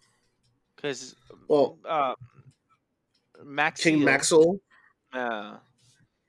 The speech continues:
Speaker 1: uh, and then the
Speaker 2: Hmm.
Speaker 1: other one.
Speaker 2: Yeah.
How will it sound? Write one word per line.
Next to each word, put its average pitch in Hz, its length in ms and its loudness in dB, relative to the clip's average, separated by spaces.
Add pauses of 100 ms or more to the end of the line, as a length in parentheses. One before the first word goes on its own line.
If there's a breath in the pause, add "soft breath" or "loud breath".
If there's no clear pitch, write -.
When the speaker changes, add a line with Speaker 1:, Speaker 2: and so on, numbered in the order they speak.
(400)
Speaker 1:
uh, 120 460 -2
and 131 140 -14
then 151 140 -14
the 123 120 -6
Speaker 2:
Hmm. 151 40 0
Speaker 1:
other 165 160 -4
one. 110 320 -12 (1300)
Speaker 2:
Yeah. 92 320 -10